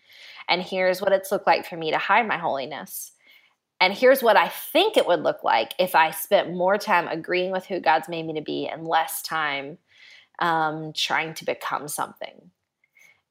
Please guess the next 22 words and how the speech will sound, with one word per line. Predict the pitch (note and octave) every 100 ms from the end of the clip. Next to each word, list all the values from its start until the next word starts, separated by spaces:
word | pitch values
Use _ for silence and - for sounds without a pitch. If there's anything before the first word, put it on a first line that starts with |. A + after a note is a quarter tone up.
| _
And | G3 F#3 E3+ D#3+ E3+ F#3
then | C#4 A3 F3+
as | F3 F#3+
I |
wrote | F3 F3+ -
that, | D3 C3+ -
I |
realized, | F3 D#3+ C3+ A#2 E3+
okay, | - G#3
you | G#3+
know | A#3+
what? | A#3
You | A3+ B3
really | B3
cannot | A3+ - E3 E3 D#3+ -
talk | - -
about | E3+ -
holiness | - C#3+ C3+ -
without | D#3 D3
talking | - D#3 E3
about | D#3+ -
grace. | - - - -